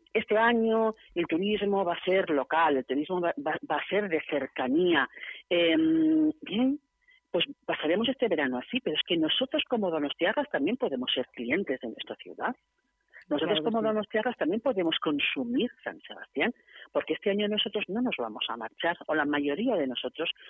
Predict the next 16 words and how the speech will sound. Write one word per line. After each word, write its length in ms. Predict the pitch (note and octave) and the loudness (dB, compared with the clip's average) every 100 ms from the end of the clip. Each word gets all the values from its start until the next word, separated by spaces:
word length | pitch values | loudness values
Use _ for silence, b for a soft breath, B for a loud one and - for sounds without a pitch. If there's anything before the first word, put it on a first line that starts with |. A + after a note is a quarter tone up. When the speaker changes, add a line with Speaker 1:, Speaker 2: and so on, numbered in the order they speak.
| B - | B -4
Speaker 1:
no 160 | F3 | 0
nos 160 | A3 D#3 | 0 0
vamos 320 | B2+ A#2 A2+ | -4 -8 -8
a 60 | A2+ | -10
marchar, 420 | G#2+ A2+ - B2+ - | -10 -6 -4 -4 -4
porque 200 | D#3+ D#3 | -6 -4
las 120 | D#3+ | -6
cosas 200 | - C4+ | -4 -4
están 200 | G#3+ B3+ | -2 -2
un 80 | A#3+ | -2
poco 260 | - B3+ G#3 | 0 0 0
complicadas, 600 | - - - - - - - - _ | -6 -8 -12 -8 -8 -8 -12 -18 _
¿sí? 180 | C#3+ A#3+ B B B | -6 -6 B B B
Con 100 | - | 0
lo 80 | G3+ | 2
cual, 180 | C4+ | 2